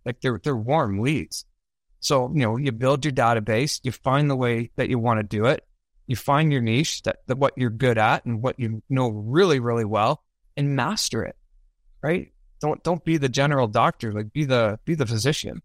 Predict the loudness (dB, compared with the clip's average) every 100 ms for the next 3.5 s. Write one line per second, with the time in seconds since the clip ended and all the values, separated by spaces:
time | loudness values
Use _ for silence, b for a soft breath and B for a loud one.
0 | -8 -2 0 0 0 0 -2 _ _ _
1 | _ _ _ -2 0 2 0 -8 0 2
2 | 2 0 0 2 0 0 -2 -2 -2 0
3 | -2 -2 -2 0